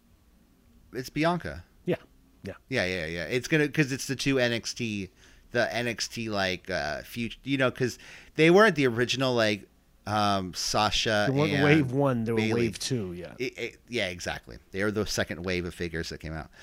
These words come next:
Speaker 2: Yeah,
Speaker 1: Of
Speaker 2: and,
Speaker 1: Triple, the
Speaker 2: uh,
Speaker 1: Triple H N X T figures, yeah.
Speaker 2: Yeah. Judgment Day is on Monday nights.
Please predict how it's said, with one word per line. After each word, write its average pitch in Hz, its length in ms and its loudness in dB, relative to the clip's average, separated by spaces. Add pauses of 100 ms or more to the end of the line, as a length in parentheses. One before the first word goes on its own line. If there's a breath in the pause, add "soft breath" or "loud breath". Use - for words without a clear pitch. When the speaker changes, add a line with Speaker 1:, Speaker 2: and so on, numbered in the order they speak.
(120)
Speaker 2:
Yeah, 139 260 2
Speaker 1:
Of 113 60 4
Speaker 2:
and, 160 100 2
Speaker 1:
Triple, 151 240 10
the 131 160 8
Speaker 2:
uh, 156 40 8
Speaker 1:
Triple 151 260 10
H 143 160 8
N 135 140 4
X 127 120 2
T 120 140 -2
figures, 95 400 -2
yeah. 92 180 -2
Speaker 2:
Yeah. 117 200 -4 (420)
Judgment 151 420 2
Day 131 280 4
is 120 260 -4
on 117 180 -2
Monday 113 200 -2
nights. 180 440 -4